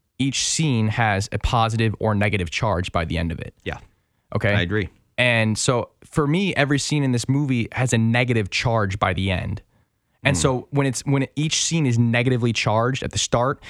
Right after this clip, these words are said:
Speaker 1: negatively charged throughout the scene, and then ends with a negative charge, the whole movie is just literally a downhill into, into, into nothingness. And the, and the problem with that is that it goes, because it does that,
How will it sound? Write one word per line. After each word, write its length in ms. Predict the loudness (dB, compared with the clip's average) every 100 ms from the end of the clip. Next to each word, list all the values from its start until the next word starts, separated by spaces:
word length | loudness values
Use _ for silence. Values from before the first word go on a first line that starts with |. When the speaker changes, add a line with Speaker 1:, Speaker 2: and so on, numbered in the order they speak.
| -6
Speaker 1:
negatively 480 | 0 2 2 2 0
charged 400 | 0 0 0 0
throughout 300 | 0 0 0
the 60 | -2
scene, 340 | -4 0 0 -2 -4
and 120 | -2
then 120 | -2 0
ends 240 | 2 2 2
with 100 | 2
a 60 |
negative 300 | 2 2 0
charge, 520 | 0 0 0 -2 -4 -8 -8
the 80 | -2
whole 180 | 2 2
movie 300 | 2 0 0
is 80 | -2
just 320 | -4 -6 -4
literally 340 | -2 0 0
a 60 | 0
downhill 760 | 0 2 4 4 2 2 2 0 -8 -6
into, 280 | -2 0 0 0
into, 200 | 2 2 2
into 200 | 0 2
nothingness. 600 | 2 0 2 2 2 -2 -8 -2
And 160 | 0
the, 80 | 2
and 280 | 2 2 2
the 40 | 0
problem 360 | 2 2 2
with 140 | 2 2
that 320 | 2 2 -4 -8 -2
is 160 | 2
that 180 | 2 2
it 180 | 0 0
goes, 320 | 2 2 0
because 400 | -2 -4 0 0
it 140 | 0 2
does 240 | 2 2
that, 300 | 2 0 0